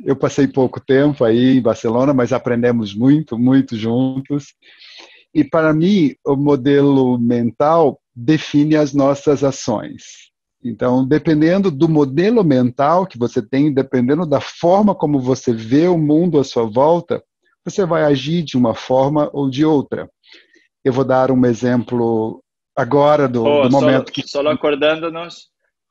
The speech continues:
Speaker 2: para hablar despacio, para que los hablantes de,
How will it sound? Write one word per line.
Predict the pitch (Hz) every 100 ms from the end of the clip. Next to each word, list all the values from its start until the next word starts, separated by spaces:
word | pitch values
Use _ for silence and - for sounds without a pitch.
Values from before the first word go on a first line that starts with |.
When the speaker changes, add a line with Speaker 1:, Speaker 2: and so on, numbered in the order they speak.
| -
Speaker 2:
para | 123
hablar | 127 135 139
despacio, | 143 - - 127 135 - 165 156
para | 139 131
que | 131 135
los | 127 127 113 -
hablantes | 117 113 123 131 135 127
de, | 123 123 120 117 113